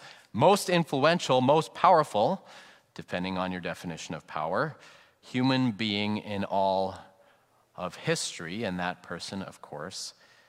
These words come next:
I'm talking about is Jesus Christ. "I do not call you servants any longer," Jesus says. "I do not call you servants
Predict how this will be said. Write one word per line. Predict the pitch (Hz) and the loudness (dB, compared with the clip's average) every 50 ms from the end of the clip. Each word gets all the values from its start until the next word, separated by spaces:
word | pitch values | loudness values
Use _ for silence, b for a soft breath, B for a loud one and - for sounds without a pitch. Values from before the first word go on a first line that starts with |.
| b b b b b b _ - | b b b b b b _ -16
I'm | - 78 78 | -14 -14 -14
talking | 76 - 78 76 71 - - 92 87 | -12 -10 -10 -12 -12 -10 -12 -10 -8
about | 82 98 107 135 151 | -6 -4 -2 -2 -2
is | 123 104 104 - | -4 -6 -8 -10
Jesus | - - 104 92 92 95 104 98 - | -12 -12 -12 -10 -10 -10 -10 -10 -10
Christ. | - - - 190 139 - - - - - - - - - - B B B B B B _ _ _ _ _ _ _ _ _ _ _ _ _ _ _ _ - - - B B B B B B B B B B B B | -6 0 2 2 2 2 -2 -10 -12 -10 -12 -12 -12 -14 -16 B B B B B B _ _ _ _ _ _ _ _ _ _ _ _ _ _ _ _ -12 -12 -12 B B B B B B B B B B B B
"I | - 127 | -2 2
do | 127 165 | 4 8
not | 175 185 180 180 | 8 8 8 6
call | - - 175 170 170 170 | 4 6 8 10 10 10
you | 175 170 170 170 160 | 8 6 4 2 2
servants | - - - 165 160 151 160 160 151 - - | 0 2 2 2 4 4 2 0 0 -2 -2
any | - 139 139 135 | 0 2 2 2
longer," | 131 123 131 135 143 147 147 120 117 107 | 4 4 6 6 6 4 4 2 -2 -2
Jesus | 101 101 113 110 104 104 107 101 | -2 -2 -4 -4 -2 -4 -4 -4
says. | - - - 110 113 120 127 120 131 | -2 -2 0 2 2 2 2 2 0
"I | 113 117 | 0 2
do | 127 139 | 2 4
not | 151 156 175 202 - - | 6 6 6 6 4 0
call | - - 143 143 | 0 2 4 4
you | 143 143 139 127 | 4 2 0 -2
servants | - - - 135 127 120 127 123 123 123 - - | -2 -2 -2 0 0 2 2 2 2 0 -2 -8